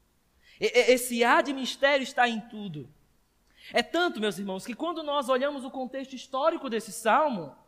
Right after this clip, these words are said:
é difícil. Na verdade, todo estudioso de salmo, dos salmos vai perceber que é difícil você reconstruir o contexto histórico dos salmos. É complicado. Alguns são mais fáceis,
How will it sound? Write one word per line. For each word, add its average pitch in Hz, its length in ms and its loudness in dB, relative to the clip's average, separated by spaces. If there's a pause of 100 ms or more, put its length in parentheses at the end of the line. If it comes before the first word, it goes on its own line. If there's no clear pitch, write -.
(140)
é 233 100 0
difícil. 320 680 -4 (600)
Na 208 120 -2
verdade, 233 400 0
todo 285 240 -4
estudioso 226 720 0
de 190 80 -10
salmo, 170 600 -2 (460)
dos 185 240 -14
salmos 180 400 0
vai 240 120 0
perceber 233 380 -2
que 240 100 -6
é 226 60 -2
difícil 240 460 -8
você 214 240 -6
reconstruir 208 600 -6
o 196 40 -8
contexto 180 400 -4
histórico 156 440 -4
dos 135 160 -18
salmos. 123 280 -10
É 180 80 -4
complicado. 247 720 -4 (840)
Alguns 196 500 2
são 262 140 0
mais 226 260 -4
fáceis, - 760 -2